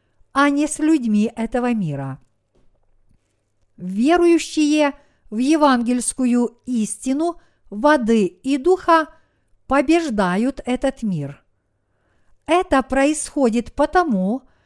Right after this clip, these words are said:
что Евангелие воды и духа, в которое мы верим, действительно является Божьей истиной.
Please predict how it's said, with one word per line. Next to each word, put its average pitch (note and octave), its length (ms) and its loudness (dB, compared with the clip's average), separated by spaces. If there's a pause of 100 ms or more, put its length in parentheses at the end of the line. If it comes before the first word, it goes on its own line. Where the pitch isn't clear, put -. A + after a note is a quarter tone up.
(140)
что C4+ 560 2
Евангелие C4+ 840 0
воды A#3+ 500 2
и D4 380 -4
духа, G3 500 -4 (360)
в - 180 -20
которое C#4+ 680 2
мы C4+ 320 0
верим, A#3 640 -2 (500)
действительно C#4 1040 -2
является B3 920 -2 (340)
Божьей D4+ 800 2
истиной. E3 880 -8